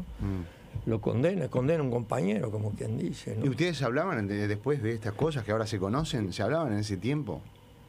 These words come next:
Speaker 2: Y
Speaker 1: ¿Se
Speaker 2: yo me
Speaker 1: decían?
Speaker 2: siento un cornudo, ¿viste? Porque yo tuve un año con él en la celda.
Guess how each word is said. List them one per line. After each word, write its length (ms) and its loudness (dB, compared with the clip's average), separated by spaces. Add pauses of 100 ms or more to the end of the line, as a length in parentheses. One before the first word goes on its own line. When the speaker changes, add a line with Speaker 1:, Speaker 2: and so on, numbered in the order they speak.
(180)
Speaker 2:
Y 340 -6
Speaker 1:
¿Se 180 4
Speaker 2:
yo 120 4
me 60 4
Speaker 1:
decían? 140 4
Speaker 2:
siento 240 6
un 80 0
cornudo, 680 4
¿viste? 320 0 (800)
Porque 240 0
yo 80 2
tuve 280 2
un 160 2
año 500 2 (920)
con 200 2
él 160 2
en 120 2
la 120 0
celda. 440 0